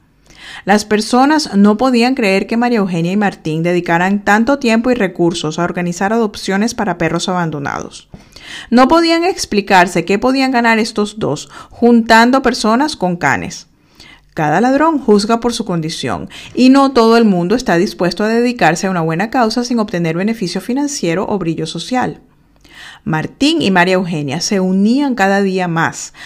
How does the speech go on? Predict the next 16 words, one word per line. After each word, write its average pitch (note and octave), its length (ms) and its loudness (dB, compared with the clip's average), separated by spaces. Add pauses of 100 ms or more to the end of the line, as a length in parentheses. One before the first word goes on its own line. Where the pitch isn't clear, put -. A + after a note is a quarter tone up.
(100)
porque F#3+ 260 0
su - 160 2
admiración A#3+ 760 2
por C#4+ 140 2
el G#3 120 4
otro A3+ 280 0
crecía F3+ 640 -6 (260)
y G#3 120 0
podían A#3+ 540 2
ver G3 240 2
la G3 140 4
belleza F#3 460 0
interior G#3 420 0
de G#3 140 -2
cada D#3 280 -2
uno. D3+ 380 -6